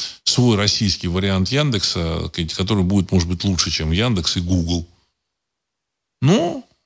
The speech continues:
э, система, э, которая, значит, создавала эти монополии, там, PayPal и Google, она, видимо, проплачивала деньги, так сказать, э, вот,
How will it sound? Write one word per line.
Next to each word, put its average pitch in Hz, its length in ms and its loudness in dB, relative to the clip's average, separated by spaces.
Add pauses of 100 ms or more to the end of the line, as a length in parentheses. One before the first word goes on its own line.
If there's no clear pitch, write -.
(300)
э, 95 720 -4
система, 143 680 0 (300)
э, 98 260 -12
которая, 101 460 -4
значит, 92 240 -2
создавала 104 540 2
эти 90 180 -2
монополии, 104 640 2
там, 90 220 -6
PayPal 101 500 0
и - 20 0
Google, 92 420 0 (440)
она, 165 200 2
видимо, 190 300 4
проплачивала 143 720 2
деньги, 113 320 2
так 92 100 0
сказать, - 420 -6
э, - 40 -8
вот, 80 560 -6